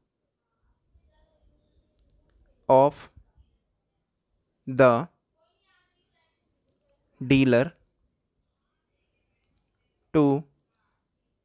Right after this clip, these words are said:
remove the big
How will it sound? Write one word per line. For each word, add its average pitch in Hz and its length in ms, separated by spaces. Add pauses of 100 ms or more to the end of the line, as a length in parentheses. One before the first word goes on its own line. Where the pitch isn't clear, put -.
(1200)
remove 131 580 (1800)
the 127 400 (2250)
big 135 340